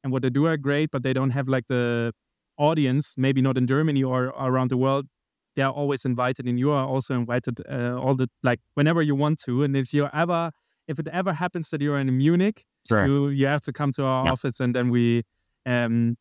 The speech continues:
Speaker 1: go for a coffee here in, in, in Munich. One more thing about the nine eleven, what you said, and this is kind of a funny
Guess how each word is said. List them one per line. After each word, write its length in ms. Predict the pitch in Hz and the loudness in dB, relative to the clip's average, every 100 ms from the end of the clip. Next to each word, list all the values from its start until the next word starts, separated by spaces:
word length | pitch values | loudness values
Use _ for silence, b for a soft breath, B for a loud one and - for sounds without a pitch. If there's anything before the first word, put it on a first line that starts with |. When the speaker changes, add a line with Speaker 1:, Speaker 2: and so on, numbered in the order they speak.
| _ | _
Speaker 1:
go 160 | 139 | 0
for 180 | 139 131 | 2 -2
a 40 | 117 | -2
coffee 320 | - 135 135 | -4 -4 -2
here 180 | 120 127 | 0 0
in, 240 | 120 120 | 0 -2
in, 400 | 131 117 113 117 - _ _ _ - | -4 -8 -8 -12 -16 _ _ _ -2
in 120 | 123 | 2
Munich. 360 | 120 127 160 - | 4 4 2 0
One 260 | - 151 196 | -2 0 2
more 220 | 190 165 | 0 0
thing 240 | 143 170 170 | -2 -2 0
about 280 | 143 139 123 | 0 -4 -2
the 100 | 135 | 0
nine 280 | 135 147 | 2 0
eleven, 380 | 143 131 139 131 | 0 0 0 0
what 120 | 127 | 0
you 100 | 127 | -2
said, 320 | 127 - 156 147 | -4 0 0 0
and 120 | 135 | -4
this 140 | 131 | -6
is 140 | 131 - | -10 -14
kind 220 | - 143 | -8 -6
of 100 | 135 - | -4 -8
a 60 | |
funny 340 | 123 151 147 | -6 0 0